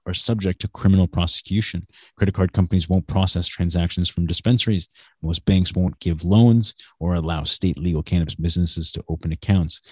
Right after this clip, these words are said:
This forces a lot of these businesses to operate in all cash, making them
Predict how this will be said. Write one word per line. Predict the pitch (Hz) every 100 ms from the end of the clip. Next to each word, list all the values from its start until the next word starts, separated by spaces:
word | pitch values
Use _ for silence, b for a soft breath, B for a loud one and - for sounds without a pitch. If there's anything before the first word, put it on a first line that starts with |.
| B
This | -
forces | - 107 123 107 101 85 -
a | 95
lot | 90
of | 85
these | 87
businesses | 82 87 - 90 - 104
to | -
operate | 90 85 90 87
in | 95
all | 92
cash, | 98 127 127 98
making | 95 104 98
them | 87 104